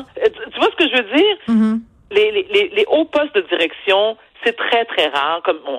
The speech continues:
Speaker 1: on vient de le mentionner, on en connaît peu, malheureusement, des femmes. Et, mais tu sais quoi, Geneviève, si tu me permets une parenthèse par rapport à ça, on a aussi le contraire,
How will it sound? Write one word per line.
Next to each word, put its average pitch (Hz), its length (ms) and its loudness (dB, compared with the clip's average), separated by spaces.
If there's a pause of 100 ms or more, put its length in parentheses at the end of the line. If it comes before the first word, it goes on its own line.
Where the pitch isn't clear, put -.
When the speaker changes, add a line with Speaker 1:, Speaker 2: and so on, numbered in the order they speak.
Speaker 1:
on 135 100 -4
vient 143 120 2
de 143 60 2
le 135 80 2
mentionner, 160 380 0
on 143 160 2
en 135 140 -2
connaît 208 300 2
peu, 170 380 2 (1160)
malheureusement, 160 960 0 (280)
des 160 140 4 (120)
femmes. 165 300 0 (100)
Et, 262 220 2
mais 277 200 2 (120)
tu - 160 -4
sais 554 120 2
quoi, 180 320 0
Geneviève, 180 480 2
si - 220 -14
tu 233 60 -4
me 220 60 -8
permets 233 300 0
une 233 80 -6
parenthèse 160 640 0
par 131 100 0
rapport 139 240 0
à 131 80 0 (120)
ça, 180 220 2 (1000)
on 254 180 4
a 262 80 4
aussi 262 220 0
le 330 60 2
contraire, 226 360 0